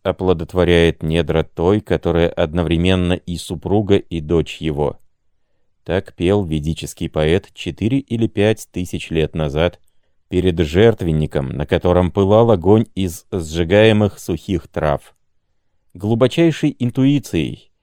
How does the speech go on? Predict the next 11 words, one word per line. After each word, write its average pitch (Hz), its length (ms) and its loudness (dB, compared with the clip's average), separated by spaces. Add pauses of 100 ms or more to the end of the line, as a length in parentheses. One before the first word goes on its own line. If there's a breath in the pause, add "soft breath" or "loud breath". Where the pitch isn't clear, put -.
(320)
величественным 110 760 0
сознанием 92 800 0
дышат 78 440 -4
эти 76 220 -4
слова. 73 480 -2 (800)
В 76 160 -8
них 98 320 -2 (460)
тайна 139 340 2
двойного 110 600 4
происхождения 101 840 0
человечества. 80 920 -2